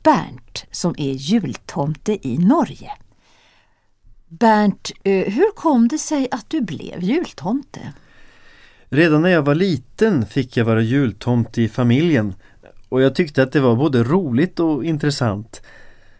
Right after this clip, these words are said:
Speaker 2: De senaste tjugo åren har jag åkt utomlands för att arbeta som jultomte.
Speaker 1: Du var också i Libanon ett tag.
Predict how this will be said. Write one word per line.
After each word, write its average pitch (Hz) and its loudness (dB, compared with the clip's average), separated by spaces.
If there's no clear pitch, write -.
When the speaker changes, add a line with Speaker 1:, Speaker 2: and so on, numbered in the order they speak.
Speaker 2:
De 135 2
senaste 123 2
tjugo 120 2
åren 120 4
har 113 4
jag 117 4
åkt 117 0
utomlands 127 2
för - -6
att 110 -2
arbeta 107 -2
som 107 -2
jultomte. 101 -2
Speaker 1:
Du 185 0
var 226 2
också - -2
i 151 -4
Libanon 196 -4
ett - -12
tag. - -14